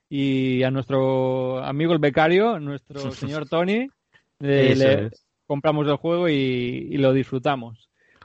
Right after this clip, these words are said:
Speaker 1: Un juego
Speaker 2: Oh.
Speaker 1: que a mí me, me está encantando. Perdona que, que te corte,
Speaker 2: Sí,
Speaker 1: pero
Speaker 2: sigue,
Speaker 1: es que,
Speaker 2: sigue.
Speaker 1: es que ya está. O sea, para los amantes del tenis no hay más.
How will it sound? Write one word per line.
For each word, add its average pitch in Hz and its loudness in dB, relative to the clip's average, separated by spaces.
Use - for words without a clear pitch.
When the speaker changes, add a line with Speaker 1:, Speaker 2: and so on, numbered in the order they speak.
Speaker 1:
Un 254 0
juego 262 6
Speaker 2:
Oh. - 8
Speaker 1:
que 220 6
a - 2
mí 233 -2
me, 208 -8
me 160 -12
está 151 -10
encantando. 143 -6
Perdona 156 -4
que, 151 0
que 151 -2
te 139 -2
corte, 170 -2
Speaker 2:
Sí, 147 -2
Speaker 1:
pero 127 -2
Speaker 2:
sigue, 123 -2
Speaker 1:
es 156 0
que, 156 -4
Speaker 2:
sigue. 98 -2
Speaker 1:
es 175 -2
que 170 2
ya 151 6
está. 151 2
O 135 2
sea, 135 2
para 139 2
los 135 2
amantes 160 4
del 143 2
tenis 175 0
no 147 -6
hay 156 0
más. 156 -2